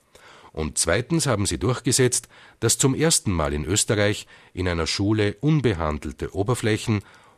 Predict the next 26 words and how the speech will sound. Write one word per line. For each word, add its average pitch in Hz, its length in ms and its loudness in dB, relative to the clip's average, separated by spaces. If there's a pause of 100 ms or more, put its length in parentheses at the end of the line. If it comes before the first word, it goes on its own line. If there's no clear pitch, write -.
Holzoberflächen 107 920 0
aus 71 180 -2
Weißtanne, 101 640 0 (300)
auf - 160 -4
dem 82 180 -2
Boden 101 320 0
sogar 76 300 -2
sägerau, 87 640 0
zugelassen 87 640 -2
wurden. 62 240 -12 (500)
Zunächst 98 360 0
zur 123 120 2
Raumhöhe. 80 480 -2 (680)
Die 117 80 4
Reduktion 127 600 2
hat 151 140 0
natürlich 123 380 0
maßgeblich 95 640 0
dazu 85 300 -2
beigetragen, 113 680 0
dass 98 200 0
der 82 100 0
Baukörper 85 600 0
so 107 140 0
minimiert 110 520 0
ist. - 280 -6